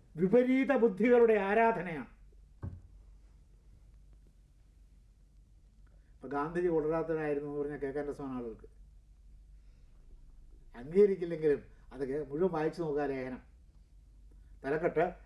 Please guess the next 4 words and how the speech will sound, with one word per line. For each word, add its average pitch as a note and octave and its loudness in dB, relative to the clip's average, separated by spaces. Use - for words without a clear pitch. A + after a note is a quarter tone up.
"ഗാന്ധിജി C3 -4
ഒരു D3 -4
കൊള്ളരുതാത്തവനായിരുന്നു" B2 -6
ആണെന്നിരിക്കട്ടെ. B2 -12